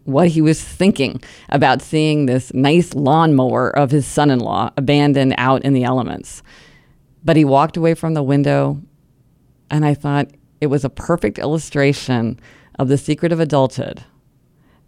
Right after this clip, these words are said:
There is great value, especially in a family,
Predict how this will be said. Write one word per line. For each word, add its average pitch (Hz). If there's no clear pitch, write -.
There 143
is 120
great 139
value, 135
especially 170
in 175
a 185
family, 127